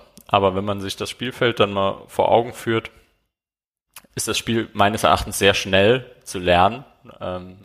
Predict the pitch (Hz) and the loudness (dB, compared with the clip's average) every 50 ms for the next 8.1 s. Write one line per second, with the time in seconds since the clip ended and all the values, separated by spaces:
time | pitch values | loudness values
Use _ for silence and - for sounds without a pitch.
0 | - - 95 - - 98 - - - - _ _ _ _ _ _ _ _ _ _ | -20 -20 -20 -20 -18 -18 -18 -20 -20 -20 _ _ _ _ _ _ _ _ _ _
1 | _ _ _ _ _ _ _ _ _ - 104 95 - - 82 85 98 101 - - | _ _ _ _ _ _ _ _ _ -12 -10 -6 -2 2 2 4 2 2 2 4
2 | 104 98 95 87 80 92 92 - - - 95 - - - - 101 98 92 - 120 | 4 4 4 2 -4 -8 -10 -12 -12 -14 -20 -20 -20 -20 -14 -8 -8 -8 -6 -6
3 | 110 95 85 92 95 92 92 95 - - 107 107 104 98 95 95 90 - - - | -8 -8 -8 -10 -12 -10 -10 -10 -10 -8 -8 -6 -4 -2 0 0 0 0 0 2
4 | - 95 101 - - - 95 90 90 - - 98 107 110 101 - - 87 - - | 2 2 2 0 -6 -10 -10 -10 -6 -2 -2 0 0 0 -2 -2 -4 -6 -8 -8
5 | - - 95 90 92 95 101 104 101 117 - - - - 92 92 90 92 - - | -8 -6 -4 -2 -2 -2 -4 -8 -12 -16 -18 -12 -10 -10 -10 -10 -10 -12 -10 -8
6 | - - 98 - - 98 85 - - - 107 - - - - 123 - - - 107 | -4 -2 -2 2 2 2 2 2 0 -6 -6 -8 -6 -4 -4 -4 -2 -4 -8 -10
7 | - - 95 - - 101 - - - - - - - - 110 117 - 131 120 - | -10 -8 -6 0 0 0 0 0 -4 -6 -8 -4 0 0 0 0 0 -4 -6 -6
8 | - | -10